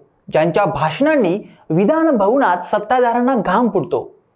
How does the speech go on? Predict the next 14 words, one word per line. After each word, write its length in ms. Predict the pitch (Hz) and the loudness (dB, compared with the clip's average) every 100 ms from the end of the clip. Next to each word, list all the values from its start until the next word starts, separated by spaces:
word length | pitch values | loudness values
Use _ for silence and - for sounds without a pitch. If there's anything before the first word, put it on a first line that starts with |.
| _ _ - | _ _ -4
शेतकऱ्यांपासून 1000 | 214 220 240 247 247 - 220 247 185 156 | -2 0 0 0 0 0 0 2 0 0
ते 60 | 214 | -2
प्रत्येक 560 | 226 233 - 220 285 - | -2 -2 -2 -4 -2 -4
उपेक्षित 380 | 208 277 277 | -2 -2 0
घटकासाठी 880 | 247 190 185 285 294 262 - - - - - | 0 0 0 0 0 -2 -2 -4 -6 -20 -4
आसूड 400 | 175 214 330 330 | -2 0 2 2
काढण्याची 440 | 302 240 220 233 | 0 0 0 0
धमक 440 | 254 185 180 202 170 | -2 0 0 0 0
दाखवून 480 | 143 143 196 151 - - - | 0 0 -2 -2 -8 -18 -10
सरकारवर 680 | - 214 220 285 254 170 | -2 0 0 0 0 0
प्रहार 680 | 180 - _ - 240 269 330 | -2 -8 _ 0 2 2 0
करणारे 800 | 330 233 226 277 196 196 - - - | 0 0 2 2 2 0 -4 -10 -10
बच्चू 440 | 139 208 208 214 | -2 -2 0 0
कडू. 240 | 170 131 | 0 0